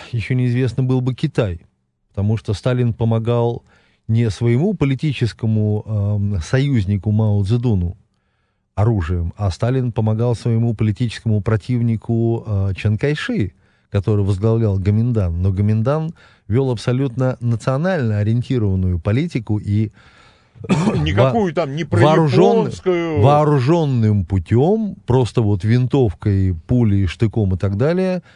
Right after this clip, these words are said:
Speaker 1: сражался с, э, японскими агрессорами.
Speaker 2: Мгм.
Speaker 1: Вот это было абсолютно конкретно. Поэтому Сталин выбирал, э, из, э, многих зол,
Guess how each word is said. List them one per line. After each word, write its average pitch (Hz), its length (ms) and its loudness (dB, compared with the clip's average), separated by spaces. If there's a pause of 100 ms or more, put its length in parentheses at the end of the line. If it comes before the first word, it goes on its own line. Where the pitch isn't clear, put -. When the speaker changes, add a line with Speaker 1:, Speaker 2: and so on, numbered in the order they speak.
(140)
Speaker 1:
сражался 120 800 0
с, - 160 -10
э, 110 560 0
японскими 117 880 0
агрессорами. 123 760 -2 (200)
Speaker 2:
Мгм. 131 340 -4
Speaker 1:
Вот 107 220 0
это 143 140 2
было 139 180 2
абсолютно 139 500 -2
конкретно. 120 640 -2 (460)
Поэтому 131 360 0
Сталин 180 420 0
выбирал, 139 680 0
э, 113 360 0
из, 117 420 -2
э, 113 320 0
многих 113 600 2
зол, 156 460 0